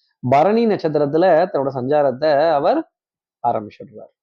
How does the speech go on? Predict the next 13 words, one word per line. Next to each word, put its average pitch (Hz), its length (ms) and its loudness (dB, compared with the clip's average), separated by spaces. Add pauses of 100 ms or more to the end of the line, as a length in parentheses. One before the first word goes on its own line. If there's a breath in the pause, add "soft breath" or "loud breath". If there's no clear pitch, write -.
(440 soft breath)
நவமி 240 320 2
திதி 214 300 2
பிற்பகல் 190 360 0
இரண்டு 196 320 2
மணி 208 220 0
பதினாறு 185 420 0
நிமிடங்கள் 196 420 0
வரைக்கும் 160 360 0
இருக்கு. 151 220 0
அதற்கப்புறமேல் 143 720 -4 (640)
தசமி 208 420 -2
திதி 160 640 0 (540)
வந்துடுது. 107 320 -12